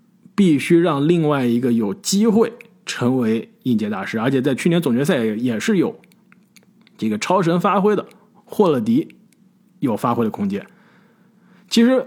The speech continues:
看一下霍勒迪首轮的表现啊，面对对面可以说公牛并不是特别优秀的防守啊，霍勒迪其实首轮的表现让人是非常失望的，场均呢，十六点四分，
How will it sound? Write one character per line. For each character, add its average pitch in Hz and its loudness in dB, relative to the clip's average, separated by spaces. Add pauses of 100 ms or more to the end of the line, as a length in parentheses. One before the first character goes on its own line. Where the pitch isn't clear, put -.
(140)
看 170 0
一 - 0
下 131 0
霍 202 2
勒 170 2
迪 143 0
首 117 0
轮 117 0
的 - -2 (680)
表 - -2
现 117 -4
啊， - -14 (500)
面 175 2
对 147 2
对 160 2
面 147 0 (360)
可 247 2
以 165 4
说 185 0 (260)
公 220 2
牛 180 2
并 202 0
不 160 0
是 170 2
特 180 0
别 151 0
优 185 2
秀 175 0
的 120 -2
防 117 -4
守 143 -2
啊， 80 -8
霍 214 0
勒 165 0
迪 135 -2
其 156 -2
实 170 2
首 120 -2
轮 120 -2
的 143 -2
表 113 -4
现 139 0
让 135 0
人 127 0
是 135 -2
非 139 0
常 135 0
失 - -2
望 156 -2
的， - -18 (440)
场 139 0
均 240 2
呢， 170 -2
十 - -2
六 240 2
点 117 -4
四 160 -2
分， 156 -2